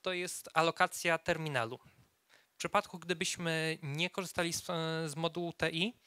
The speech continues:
wystarczyłoby nam zwykłe Ansible Command albo An-, Ansible Shell.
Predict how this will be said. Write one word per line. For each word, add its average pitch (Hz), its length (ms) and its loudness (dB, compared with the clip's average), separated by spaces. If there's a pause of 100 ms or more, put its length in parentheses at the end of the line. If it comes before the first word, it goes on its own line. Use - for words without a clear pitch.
(380)
wystarczyłoby 175 720 0
nam 160 220 0
zwykłe 151 960 0
Ansible 147 440 -2
Command 117 500 -6 (320)
albo 143 320 0
An-, 135 100 0 (140)
Ansible 135 420 -2
Shell. 113 240 -2